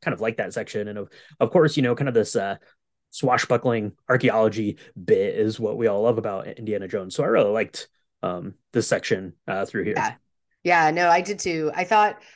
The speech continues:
Speaker 2: um, first of all, I really liked the way they tip their hat. Helena calls Indiana Jones Jonesy a couple times, which, uh, is what, uh,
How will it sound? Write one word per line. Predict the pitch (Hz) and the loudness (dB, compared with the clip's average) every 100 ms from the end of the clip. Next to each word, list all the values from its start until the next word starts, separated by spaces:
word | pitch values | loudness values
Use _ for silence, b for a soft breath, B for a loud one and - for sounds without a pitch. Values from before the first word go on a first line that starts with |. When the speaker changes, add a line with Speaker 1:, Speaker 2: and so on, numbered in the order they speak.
| b | b
Speaker 2:
um, | 202 202 202 170 - | 2 4 2 -8 -6
first | 339 339 | -4 0
of | 262 | 2
all, | 311 294 - | 4 4 2
I | 214 | -2
really | 208 247 254 262 | -2 -4 -4 -4
liked | 226 185 185 - - | -2 -2 -4 -14 -12
the | 196 | -10
way | 175 175 170 175 175 170 165 b b 180 | -6 0 2 2 0 -4 -8 b b 0
they | 190 185 180 170 - | 2 4 2 -2 -2
tip | 233 226 | -2 -2
their | 175 | -2
hat. | 160 175 175 - | 0 2 2 0
Helena | 208 233 220 190 | 0 0 0 -4
calls | 180 180 170 175 165 - | -4 -4 -2 -4 -8 -8
Indiana | 175 170 170 170 | -8 -4 -4 -4
Jones | 160 160 156 147 | -4 -4 -4 -4
Jonesy | 151 151 170 196 | -2 -2 -2 -4
a | 196 | -4
couple | 226 226 | -6 -6
times, | 226 220 220 220 185 | -2 -2 -2 -4 -4
which, | 165 151 - - B B - | -2 -2 -4 -16 B B 0
uh, | 165 160 156 - | 2 2 2 0
is | 165 160 156 151 - b - | 0 0 0 -4 -14 b -12
what, | 151 160 156 151 - | -2 0 0 -2 -8
uh, | - 156 147 139 | -2 0 0 0